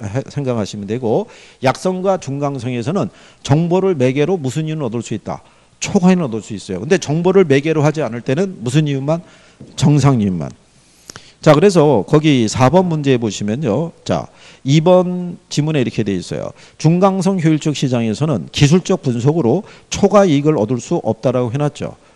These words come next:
그러면 여기 있는 중강성이라는 건 현재 정보를 반영하고 있죠. 현재는 과거를 내포하고 있어요. 그러니까 여기 중강성에서는 이미 과거의 정보는 다 반영이 돼 있는 시장이에요.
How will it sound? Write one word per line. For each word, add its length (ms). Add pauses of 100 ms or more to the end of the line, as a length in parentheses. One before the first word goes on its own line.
(140)
그러면 500 (500)
여기 240
있는 320
중강성이라는 880
건 160
현재 360
정보를 400
반영하고 500
있죠. 280 (460)
현재는 540
과거를 560
내포하고 480
있어요. 280 (840)
그러니까 300
여기 240
중강성에서는 960 (240)
이미 320
과거의 560
정보는 420
다 140
반영이 460
돼 100
있는 160
시장이에요. 520